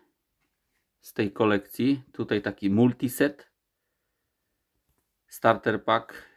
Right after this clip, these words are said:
jest pokazany, co w środku również.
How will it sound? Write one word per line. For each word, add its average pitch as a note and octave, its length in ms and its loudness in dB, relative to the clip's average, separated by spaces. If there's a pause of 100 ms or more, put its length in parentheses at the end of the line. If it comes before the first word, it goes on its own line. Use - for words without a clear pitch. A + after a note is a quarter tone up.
(280)
jest - 480 -12
pokazany, G#2+ 560 0
co G2+ 160 -8
w - 60 -18
środku A2+ 420 -8
również. A2+ 580 -4